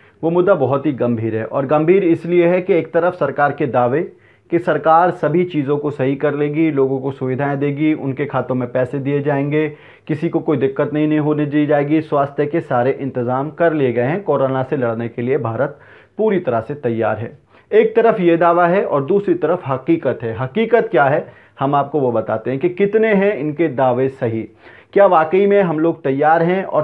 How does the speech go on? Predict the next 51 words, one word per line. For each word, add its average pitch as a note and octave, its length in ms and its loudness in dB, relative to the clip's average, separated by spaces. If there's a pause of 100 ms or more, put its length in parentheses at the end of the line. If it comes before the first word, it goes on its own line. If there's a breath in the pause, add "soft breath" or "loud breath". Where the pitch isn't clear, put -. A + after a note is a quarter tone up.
तैयार E3+ 400 4
हैं F3 200 0
तो F#3+ 100 0
हम E3+ 160 -2
किस E3+ 260 -2
लेवल C3 240 0
पे B2+ 140 -6
तैयार A#2+ 360 0
हैं। A2 120 -8 (300 loud breath)
एक A3+ 200 4
छोटी A3+ 380 4
सी A#3+ 200 0
आज F3 240 4
एक F#3 100 0
खबर D#3 320 2
आई A#2+ 180 2
जिसको D#3 320 -4
मैं F#3 120 0
आपको F3 200 0
बताना C3+ 340 0
चाहता C3+ 280 -4
हूँ, C#3+ 80 -2
वो D#3+ 80 2
बहुत F#3 380 0
ही A#3 80 -2
ज़रूरी E3+ 360 2
खबर D3+ 320 0
है F#3+ 60 2
और F3 120 2
इसलिए E3 260 2
ज़रूरी C#3 340 0
है F#3+ 140 0 (360 loud breath)
क्योंकि G3 200 2
ये A3+ 100 8
अपने A3 560 2 (140)
आप D#3 280 2
में G3 160 0
सारे F3+ 320 2
सिस्टम G3 580 -2
का G3 160 2
खुलासा D#3 400 0
कर D3+ 180 -2
देती C#3 280 -2
है D#3+ 60 0
कि D3+ 120 -2
हम D3+ 200 -2
कहाँ A#2 360 -4
पर C3+ 140 0
खड़े A#2+ 300 -2
हुए A2 200 -4
हैं। - 160 -12